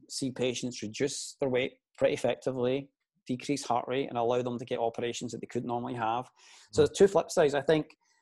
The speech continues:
Speaker 1: one of the things I'm very keen on sports science is I think if it's done right, it can cross-transfer a lot of the knowledge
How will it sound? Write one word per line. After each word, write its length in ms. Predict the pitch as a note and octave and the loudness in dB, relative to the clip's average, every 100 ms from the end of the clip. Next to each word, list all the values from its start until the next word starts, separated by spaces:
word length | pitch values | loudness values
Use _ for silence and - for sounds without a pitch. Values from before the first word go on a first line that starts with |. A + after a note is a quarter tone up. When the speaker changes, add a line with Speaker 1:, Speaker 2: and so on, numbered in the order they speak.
| _ _ | _ _
Speaker 1:
one 180 | C#3+ D3+ | 4 6
of 60 | |
the 60 | E3 | 4
things 120 | C#3 | 4
I'm 120 | B2 | 4
very 180 | B2+ B2+ | 4 2
keen 180 | A#2 C#3+ | 2 -2
on 80 | A#2 | -2
sports 380 | - D#3 E3+ - | 2 4 4 4
science 360 | B2 A#2 A2+ | 0 0 -2
is 160 | B2+ B2 | -4 -4
I 60 | A#2+ | -2
think 160 | C3+ | -2
if 40 | - | -4
it's 100 | - - | -14 0
done 200 | D3 D#3 | 2 2
right, 240 | A#2 A2+ - _ _ _ _ _ _ _ _ _ _ | 0 -2 -8 _ _ _ _ _ _ _ _ _ _
it 100 | C#3 | -2
can 120 | C3 A2+ | -2 4
cross-transfer 680 | C#3 C3+ - A#2+ B2+ - | 4 4 2 -2 0 2
a 100 | C3+ | 4
lot 120 | B2 A#2 | 4 0
of 40 | |
the 60 | A2+ | -2
knowledge 440 | A2 A2 A2 - | -4 -4 -8 -14